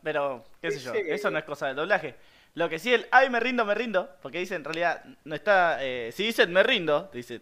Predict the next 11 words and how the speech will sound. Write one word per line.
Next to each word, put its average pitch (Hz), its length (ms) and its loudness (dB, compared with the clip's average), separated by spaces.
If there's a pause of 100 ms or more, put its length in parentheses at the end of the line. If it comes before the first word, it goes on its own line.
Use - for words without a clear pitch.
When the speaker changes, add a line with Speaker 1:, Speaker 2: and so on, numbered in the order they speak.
(140)
Speaker 1:
bien 135 180 -6
serio 131 360 -6
el, 113 140 -12
el 117 140 -12
anunciador 117 400 -8
en 127 60 -10
japonés, 127 400 -12 (440)
y 147 100 -10 (160)
el 139 100 -4
otro 160 180 -2
dice, 127 580 -6